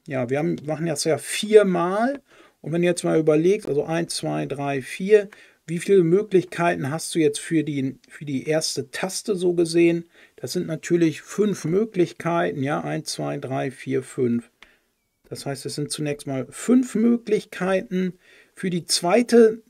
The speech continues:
Taste hast du ja wieder alle fünf Möglichkeiten.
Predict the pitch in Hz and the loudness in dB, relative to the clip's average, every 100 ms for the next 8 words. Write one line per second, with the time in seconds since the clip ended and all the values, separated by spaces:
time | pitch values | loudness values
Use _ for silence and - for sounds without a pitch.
0 | - - 190 208 - - 269 247 170 - | -14 -4 -2 0 -2 0 0 0 -2 -4
1 | 202 196 165 214 226 190 - 175 196 220 | 2 4 4 4 2 2 -4 2 6 8
2 | 220 - 220 208 - 196 233 175 - - | 6 2 0 0 0 2 2 0 -2 -4
3 | 147 156 170 196 240 233 | -4 -2 -2 4 4 4